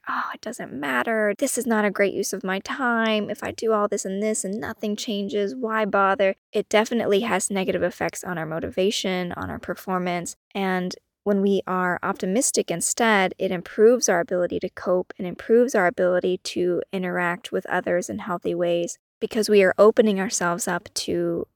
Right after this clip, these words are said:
the possibility that these things are on the table, that we could have this. It's real. And the good news is that optimism is not a fixed trait. It's not like you're born an optimistic person. I mean, maybe there are some people out there who were lucky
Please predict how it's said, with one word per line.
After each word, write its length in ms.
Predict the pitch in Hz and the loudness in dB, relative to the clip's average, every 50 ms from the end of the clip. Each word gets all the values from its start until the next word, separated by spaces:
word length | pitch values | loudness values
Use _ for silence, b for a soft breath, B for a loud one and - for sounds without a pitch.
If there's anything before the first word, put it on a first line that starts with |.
| - | -10
the 60 | - | -8
possibility 960 | - - - - 175 - - - 254 226 240 262 247 208 175 147 117 123 - - | -8 -6 -6 -4 -4 -4 -4 0 4 6 8 8 10 8 6 4 2 -2 -4 -4
that 180 | 190 190 - - | -6 -8 -4 -4
these 260 | 175 175 - - - | -4 -2 -2 -4 -4
things 440 | - 165 165 160 156 165 170 - - - _ | -6 -6 -8 -8 -8 -10 -10 -12 -14 -12 _
are 480 | 175 170 160 160 160 - 151 - - _ _ _ _ _ - | -6 -4 -2 -2 -2 -4 -6 -8 -10 _ _ _ _ _ -4
on 160 | 185 185 175 | -4 -4 -4
the 80 | 175 170 | -4 -8
table, 560 | - - 254 262 277 269 - - - - - _ | -4 -2 0 0 0 0 -2 -4 -4 -8 -12 _
that 160 | - 220 208 175 | -10 -8 -4 0
we 200 | 190 220 220 214 | 2 2 2 0
could 220 | - - 208 190 | 0 -2 -2 -2
have 340 | 214 - 180 196 190 - - | 0 0 0 0 0 -2 -2
this. 400 | - - - - - - - - - _ _ _ _ | -4 -4 -4 -4 -4 -6 -6 -6 -10 _ _ _ _
It's 260 | - 208 202 - - | -6 -4 -2 -2 -4
real. 480 | 202 156 190 196 185 - - - - - _ _ - | 0 0 2 2 2 0 -2 -4 -8 -10 _ _ 0
And 100 | 233 233 | 2 4
the 60 | 247 | 6
good 180 | 226 320 359 392 | 8 8 6 8
news 300 | 349 294 269 226 - - | 8 6 6 6 6 6
is 560 | 208 202 202 196 196 190 190 190 - - - - _ _ _ | 6 8 6 6 4 4 2 0 -2 -4 -6 -8 _ _ _
that 460 | 214 196 190 185 185 185 - - - - - _ | 0 2 2 2 2 0 0 -2 -4 -6 -4 _
optimism 540 | - 220 240 - 294 269 247 240 208 233 208 - | 4 4 4 4 2 4 4 6 6 4 2 2
is 120 | - - - | 0 -2 2
not 220 | 190 190 190 190 | 4 4 4 4
a 60 | 208 | 2
fixed 340 | - - 190 - - - - | 0 -2 -2 -2 0 -2 -2
trait. 240 | - - 165 135 - | 0 0 0 0 0
It's 160 | - 208 - | 0 -2 0
not 140 | 233 226 - | 0 0 2
like 200 | - 220 - - | 2 0 2 4
you're 120 | 208 190 | 6 4
born 480 | 185 180 - 196 190 190 185 180 175 175 | 6 4 4 2 4 4 2 0 0 -2
an 80 | 175 165 | -2 -2
optimistic 600 | 160 170 - - 214 170 - - - - - - | -2 -4 -4 -6 -8 -6 -4 -4 -4 -4 -4 -6
person. 400 | - - 151 - - - 147 - | -8 -4 -4 -4 -4 -4 -4 -4
I 80 | - | -4
mean, 180 | 165 165 165 165 | -4 -4 -2 -2
maybe 220 | 175 180 - 190 | 0 2 2 2
there 140 | 180 - - | 2 4 2
are 160 | - 151 160 | 2 2 2
some 140 | - - - | 2 -2 -4
people 240 | - 170 - 190 - | -6 -2 0 2 2
out 220 | - 190 190 - - | 2 0 -2 -2 0
there 180 | 240 247 262 | 2 2 2
who 160 | 254 247 202 | 2 2 2
were 160 | 175 165 147 160 | 4 4 4 2
lucky 420 | 170 160 - - - 240 - 285 | 2 0 -2 -2 -4 -4 -4 -4